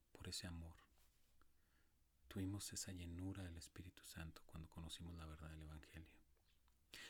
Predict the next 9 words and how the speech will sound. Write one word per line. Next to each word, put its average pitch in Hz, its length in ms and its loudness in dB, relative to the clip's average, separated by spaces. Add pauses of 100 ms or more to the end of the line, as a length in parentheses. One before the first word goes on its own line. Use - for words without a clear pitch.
Tenemos 95 300 10
las 92 220 10
mismas 98 420 8
enseñanzas 87 640 2
de - 80 -14
Jesús - 420 -4
en 85 100 -2
las - 160 -6
Escrituras. - 680 -6